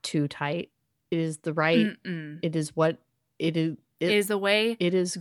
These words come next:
Speaker 1: good.
Speaker 2: goddess intended.
Speaker 1: It is <laughs> how, how it should be.
Speaker 2: <laughs>
Speaker 1: Um,
Speaker 2: Yeah.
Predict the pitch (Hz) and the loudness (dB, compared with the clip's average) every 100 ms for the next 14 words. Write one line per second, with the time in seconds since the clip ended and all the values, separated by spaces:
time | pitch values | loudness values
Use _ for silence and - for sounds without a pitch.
0 | 185 170 196 202 202 - 190 185 175 156 | 0 4 4 4 2 2 0 -2 -6 2
1 | 254 339 311 214 233 220 220 - - - | 6 10 8 6 0 0 0 -2 -14 0
2 | 240 - - - 202 302 226 349 - - | 0 4 0 0 -2 2 4 2 2 4
3 | 392 370 415 415 - 330 - 214 196 190 | 6 6 6 6 4 0 4 6 8 6
4 | 190 185 180 202 208 | 2 -2 -6 -2 -2